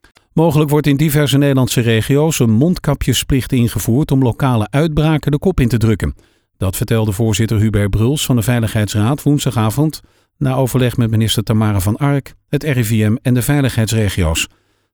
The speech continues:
Een landelijk mondkapjesplicht is vooralsnog niet aan de orde.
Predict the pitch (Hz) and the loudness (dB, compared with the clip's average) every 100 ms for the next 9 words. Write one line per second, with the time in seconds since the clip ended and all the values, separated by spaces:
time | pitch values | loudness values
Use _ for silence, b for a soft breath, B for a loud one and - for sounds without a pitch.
0 | - 107 101 110 170 175 175 165 160 - | -6 -2 0 2 0 0 0 0 -2 -2
1 | 143 - 143 - 131 - 131 113 127 107 | -4 0 -2 0 -2 0 0 2 0 0
2 | 117 113 107 110 139 139 104 | 0 0 -2 -2 0 0 0